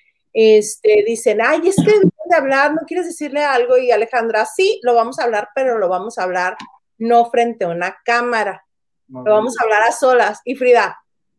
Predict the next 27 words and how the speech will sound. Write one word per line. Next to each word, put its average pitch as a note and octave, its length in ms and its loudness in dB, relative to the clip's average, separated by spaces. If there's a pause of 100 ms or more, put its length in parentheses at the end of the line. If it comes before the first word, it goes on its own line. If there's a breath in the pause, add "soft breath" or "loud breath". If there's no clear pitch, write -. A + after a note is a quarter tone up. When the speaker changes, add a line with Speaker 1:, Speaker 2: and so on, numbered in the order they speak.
Speaker 1:
"No, E3+ 760 -2 (280)
va G#3 240 -2
a G#3 40 2
haber G#3 260 4
un G#3 220 0
profesional G#3+ 760 2
de G#3 120 2
por F#3+ 280 -4
medio". F3+ 360 0 (360)
Dice, B3+ 240 -4
"Bueno, E4+ 280 0
sí, E4 180 -8
si C4+ 120 -14
quieres B3 240 0
un C4 80 -8
terapeuta, A#3+ 640 -2 (340)
pues F#3 160 -2
vamos G3 240 -4
a A3+ 60 -4
hablarlo F3+ 260 -2
con G3 120 -6
un F#3 80 -10
terapeuta, A#3+ 640 -4
pero F3+ 260 2
no F3 320 -4
con D#3+ 180 -4
cámaras". F3+ 560 -8